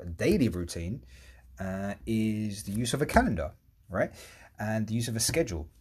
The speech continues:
So I've been playing around. I'll, I'll share some of my experiences with you and then you can kinda take from it what you will.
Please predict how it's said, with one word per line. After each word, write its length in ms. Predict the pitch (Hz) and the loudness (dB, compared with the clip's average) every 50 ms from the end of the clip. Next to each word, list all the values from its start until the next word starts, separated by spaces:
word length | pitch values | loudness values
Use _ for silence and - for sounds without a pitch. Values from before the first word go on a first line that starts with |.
| _ - - _ - - | _ -20 -20 _ -18 -8
So 300 | - - 151 147 147 120 120 - - - - - - - - - - - - - - - - | 0 4 6 6 6 4 2 -4 -16 -20 -20 -20 -20 -20 -20 -20 -20 -20 -20 -10 -8 2 6
I've 140 | - 147 175 | 8 8 8
been 100 | 196 185 | 8 8
playing 240 | 160 175 160 151 135 | 8 8 8 8 6
around. 400 | 123 120 110 104 107 110 110 - - | 6 6 6 6 4 2 -2 -2 0
I'll, 180 | 120 127 127 123 | 2 2 4 4
I'll 280 | 120 110 110 104 104 - - - - | 2 2 0 0 -4 -8 -16 -12 -6
share 340 | - - 131 120 113 104 98 | 2 4 6 6 6 4 2
some 180 | - - 120 | 2 2 2
of 60 | 110 | 4
my 160 | 104 104 107 104 | 4 4 2 2
experiences 600 | 90 - - - 95 92 90 87 - 90 85 90 | 0 -2 -4 -4 -4 -4 -4 -4 -6 -6 -6 -6
with 120 | 90 82 | -4 -4
you 160 | 90 90 90 90 | -2 -2 -2 -2
and 80 | 87 87 | -2 -2
then 100 | 87 90 | -2 -4
you 100 | 87 85 | -4 -4
can 100 | 92 90 | -4 -4
kinda 240 | - 98 90 85 | -4 -2 -2 -2
take 280 | 82 - 104 98 90 - | -4 -4 -4 -4 -4 -4
from 160 | - 98 95 | -4 -4 -4
it 100 | 92 87 | -4 -4
what 160 | 90 92 80 | -4 -6 -6
you 80 | 87 87 | -4 -2
will. 260 | 87 87 82 90 - | 0 0 0 0 -2